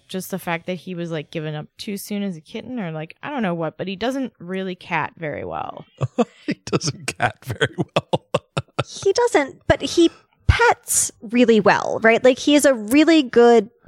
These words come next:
Speaker 3: companion animal for you, even if he's kind of an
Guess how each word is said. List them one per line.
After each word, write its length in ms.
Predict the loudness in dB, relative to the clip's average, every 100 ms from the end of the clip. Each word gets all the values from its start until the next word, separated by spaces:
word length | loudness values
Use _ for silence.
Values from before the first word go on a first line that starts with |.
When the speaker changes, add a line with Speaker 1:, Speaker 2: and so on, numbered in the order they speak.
| -2
Speaker 3:
companion 600 | 2 4 4 4 4 4
animal 480 | 2 2 4 2 2
for 300 | 2 4 4
you, 500 | 2 -2 -2 -2 -2
even 260 | 2 2 4
if 100 | 2
he's 240 | 2 2
kind 280 | 2 2 4
of 100 |
an 80 | 2